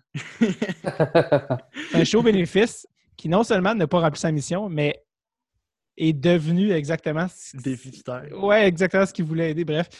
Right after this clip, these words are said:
Speaker 2: Fait que finalement, il était tellement content, ce, ce directeur-là, qui, qui avait ramassé le chèque. Il a fait, « Combien qui manque ? Ok, ben, je vais le signer » parce qu'il était comme sur un high de, de cette tune-là. Fait que là, c'est, c'est ça que j'ai, j'ai fait. Ça, c'est peut-être mon premier, ma première expérience de scène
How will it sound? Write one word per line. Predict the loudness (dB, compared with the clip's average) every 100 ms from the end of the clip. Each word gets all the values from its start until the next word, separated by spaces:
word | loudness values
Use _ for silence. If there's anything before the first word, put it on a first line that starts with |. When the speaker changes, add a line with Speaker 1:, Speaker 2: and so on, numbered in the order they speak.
| -20 -12
Speaker 2:
Fait | -8 -8
que |
finalement, | -4 -2 0
il | -2
était | -4
tellement | -4 -2 -2
content, | -4 -4 -6
ce, | -4 -4 -4
ce | -6 -10 -12 -14
directeur-là, | -14 -12 -10 -8 -10
qui, | -12 -12 -12 -12 -14
qui | -12
avait | -8 -6 -6
ramassé | -2 -2 -2 -6 -8
le | -12
chèque. | -10 -12 -12 _ _ _ _ -12
Il | -8
a |
fait, « | -8
Combien | -6 -6 -6
qui | -6
manque ? | -6 -8 -10
Ok, | -12
ben, | -12
je | -12
vais | -14
le |
signer » | -14 -14
parce | -14
qu'il | -14 -16
était | -14 -14
comme | -14 -16
sur | -14 -14
un | -14 -12
high | -10 -10
de, | -8 -10 -10 -18 -20 -20 -20 -20 -20 _
de | -6
cette | -2 2
tune-là. | 2 4 2
Fait | 2
que | 0
là, | -2
c'est, | 0 -2
c'est | -4
ça | -10
que | -8
j'ai, | -8
j'ai | -8 -8
fait. | -8 -8
Ça, | -10
c'est | -10 -8
peut-être | -8
mon | -6 -8
premier, | -8 -8 -6 -6 -6 -6
ma | -8
première | -8 -8
expérience | -8 -8 -8
de | -10
scène | -10 -10 -10